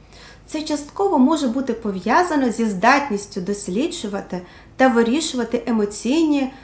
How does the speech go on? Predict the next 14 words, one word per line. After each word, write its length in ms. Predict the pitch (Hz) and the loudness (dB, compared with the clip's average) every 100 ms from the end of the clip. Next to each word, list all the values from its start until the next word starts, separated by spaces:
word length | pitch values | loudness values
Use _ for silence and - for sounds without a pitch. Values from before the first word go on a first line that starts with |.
| - | -6
та 120 | - 349 | 0 0
психологічні 840 | - 269 269 254 254 320 - 226 | 2 0 2 4 2 0 -2 -4
проблеми 640 | - 202 190 208 349 370 311 - - | -2 -4 0 2 4 2 0 -8 -16
в 140 | 196 | 0
нефізичному 800 | 277 403 262 190 233 254 262 226 | 4 4 4 2 0 0 -2 -2
просторі. 680 | 220 - 190 185 - 185 208 - - - - - - - 269 | -4 -6 -6 -6 -14 -16 -18 -20 -20 -20 -20 -20 -20 -14 -2
Наприклад, 680 | 403 453 220 180 185 185 - | 0 2 2 2 -4 -4 -4
людина 440 | 220 247 440 453 | -2 2 2 4
може 320 | 269 302 330 269 | 2 0 -2 -2
зіткнутися 1000 | 226 - - 240 370 302 285 - 269 262 - - | -2 -4 -4 0 0 -2 -4 -2 -2 -4 -12 -2
із 260 | 285 285 - | -2 -2 -6
символічними 1000 | - 262 247 208 202 285 349 - 262 226 | -4 2 2 2 0 0 0 0 0 2
зображеннями 840 | 202 185 190 262 392 320 285 247 | 0 -2 2 4 4 2 2 2
своїх 440 | 247 - 196 247 | 0 -6 -4 -4